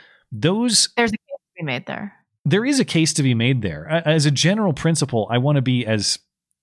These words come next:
Speaker 1: I wanna refrain from using state power against parents as much as possible, but there's gotta be a line. What is that line? We kinda go back and forth on that all the time. Even if the, even if there's not physical abuse, there's gotta be such a thing as developmental,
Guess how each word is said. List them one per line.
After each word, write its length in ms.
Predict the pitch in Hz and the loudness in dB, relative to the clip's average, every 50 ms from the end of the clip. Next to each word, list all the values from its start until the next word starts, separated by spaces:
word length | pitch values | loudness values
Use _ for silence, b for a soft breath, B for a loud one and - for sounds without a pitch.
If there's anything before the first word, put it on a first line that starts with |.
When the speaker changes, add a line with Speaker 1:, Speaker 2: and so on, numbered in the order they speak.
| _ _ _ _ _ _ _ _ - - | _ _ _ _ _ _ _ _ -6 -4
Speaker 1:
I 40 | 123 | -2
wanna 200 | 139 196 226 175 | 0 0 0 0
refrain 580 | 123 110 160 - - - 143 151 165 156 135 | 0 -2 -4 -8 -6 -2 0 2 2 2 2
from 160 | 127 127 117 | 0 -2 -2
using 320 | 117 120 123 113 113 107 101 | 0 0 0 0 0 -2 -2
state 320 | - - 135 127 127 131 | -2 0 0 0 -2 -2
power 320 | - - 117 110 117 107 95 | -6 -6 -4 -4 -2 -2 -4
against 280 | 92 92 95 90 - - | -4 -6 -8 -8 -10 -10
parents 320 | - 120 120 113 98 98 | -8 -6 -4 -4 -4 -6
as 100 | 92 85 | -8 -8
much 200 | 95 98 92 - | -6 -6 -6 -8
as 60 | - | -10
possible, 360 | - - - 120 - - 98 | -8 -6 -8 -8 -6 -8 -8
but 100 | - 107 | -8 -2
there's 140 | - 131 - | -2 -2 -2
gotta 180 | 135 151 185 190 | 0 0 0 0
be 120 | 127 98 | 0 -2
a 60 | 85 | -4
line. 380 | 78 95 120 101 67 69 76 - _ _ _ _ _ _ _ _ - | -6 -8 -8 -8 -10 -12 -18 -20 _ _ _ _ _ _ _ _ -14
What 240 | 107 107 123 131 127 | -8 -2 0 0 2
is 160 | 147 139 110 | 2 0 0
that 180 | 123 104 90 87 | -2 -4 -4 -6
line? 240 | 113 123 107 80 90 | -6 -6 -6 -6 -8
We 60 | 101 | -6
kinda 180 | - 135 127 | -4 -2 -2
go 80 | 113 110 | -2 -2
back 160 | 107 113 113 | -2 -2 -4
and 100 | 107 98 | -4 -4
forth 200 | - 110 110 104 | -6 -6 -8 -8
on 80 | 95 104 | -6 -6
that 120 | 98 92 | -8 -6
all 120 | 90 82 85 | -6 -8 -10
the 100 | 82 - | -8 -6
time. 200 | 143 127 90 76 b b b b b b b b b b b b b _ _ _ _ _ _ _ _ _ - | -6 -4 -6 -6 b b b b b b b b b b b b b _ _ _ _ _ _ _ _ _ 0
Even 220 | 185 175 190 175 | 2 2 4 2
if 100 | 170 - | 0 0
the, 220 | - 170 139 - _ _ _ _ _ _ _ _ _ - | -2 -8 -10 -10 _ _ _ _ _ _ _ _ _ 0
even 240 | 202 214 226 226 208 | 2 2 4 4 2
if 120 | 180 - | 0 0
there's 220 | - 160 143 120 131 | 2 0 2 2 2
not 200 | 143 135 131 - | 0 0 0 -2
physical 440 | - - 208 208 196 143 131 113 101 | -2 -2 0 0 0 -2 0 -2 -2
abuse, 260 | 92 98 87 87 - | -2 -2 -6 -6 -4
there's 160 | - 120 - | -4 -4 -2
gotta 180 | 135 135 135 127 | -2 -2 -2 -2
be 100 | 123 113 | -2 -2
such 200 | - 127 107 110 | -4 -4 -4 -6
a 60 | 101 | -6
thing 200 | - 117 110 107 | -4 -4 -4 -4
as 100 | 104 - | -4 -4
developmental, 840 | - 101 101 101 101 101 101 101 101 101 101 101 98 98 95 92 | -4 -4 -2 -2 -4 -4 -4 -4 -2 -2 -2 -2 -2 -4 -6 -8